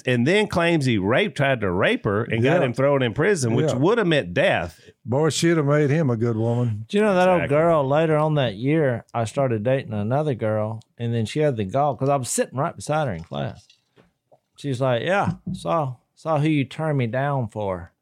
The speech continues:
Speaker 3: <laughs> Like,
Speaker 1: So she
Speaker 3: you know
Speaker 1: still,
Speaker 3: what I mean?
Speaker 1: she didn't get over it.
Speaker 3: No, bitter.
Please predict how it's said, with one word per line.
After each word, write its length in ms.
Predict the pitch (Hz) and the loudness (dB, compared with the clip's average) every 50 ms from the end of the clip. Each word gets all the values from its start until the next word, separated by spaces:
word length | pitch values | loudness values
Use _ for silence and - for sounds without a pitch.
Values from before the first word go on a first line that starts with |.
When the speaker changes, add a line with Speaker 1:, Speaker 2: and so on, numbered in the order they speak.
| _ _ _ _ _ _ _ _ | _ _ _ _ _ _ _ _
Speaker 3:
<laughs> 180 | - - - - 220 170 - - _ _ _ _ _ _ _ _ _ _ _ _ _ _ - - 554 622 554 523 466 | -20 -12 -6 -4 -4 -4 -4 -8 _ _ _ _ _ _ _ _ _ _ _ _ _ _ -8 -4 -2 -2 -2 -2 -2
Like, 400 | - 160 139 - - - - - _ _ _ _ _ - | -2 -2 -2 -2 -4 -6 -8 -12 _ _ _ _ _ -16
Speaker 1:
So 200 | - - - 120 | -10 -6 -2 -2
she 160 | 120 - - 214 | -2 0 2 2
Speaker 3:
you 60 | 175 | 2
know 60 | 185 | 2
Speaker 1:
still, 140 | 202 202 202 | 2 2 2
Speaker 3:
what 80 | 202 | 2
I 100 | 208 208 190 | 2 2 0
mean? 60 | 165 131 | 0 0
Speaker 1:
she 100 | 127 156 | 0 0
didn't 180 | 196 220 180 151 | 2 2 2 2
get 160 | 143 147 147 | 2 2 4
over 280 | 160 202 220 175 104 76 | 4 2 2 0 -2 -4
it. 80 | - _ _ _ _ | -4 _ _ _ _
Speaker 3:
No, 480 | - 220 320 381 392 330 190 110 101 90 - 123 | -2 0 2 2 2 2 0 -2 -6 -10 -6 -2
bitter. 420 | 131 185 247 285 233 131 87 - | 0 2 2 2 2 -2 -4 -8